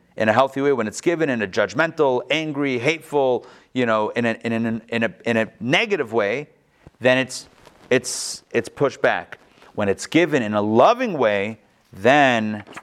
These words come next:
then it's received. So now take a look at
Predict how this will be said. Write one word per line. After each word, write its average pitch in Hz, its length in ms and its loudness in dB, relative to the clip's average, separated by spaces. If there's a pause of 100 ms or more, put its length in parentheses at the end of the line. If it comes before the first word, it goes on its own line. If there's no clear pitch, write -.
(160)
then 110 140 -2
it's 107 180 -6
received. - 480 -10 (300)
So - 140 -10
now 120 200 4
take 117 220 0
a 110 60 0
look 117 400 -2 (1400)
at 113 600 0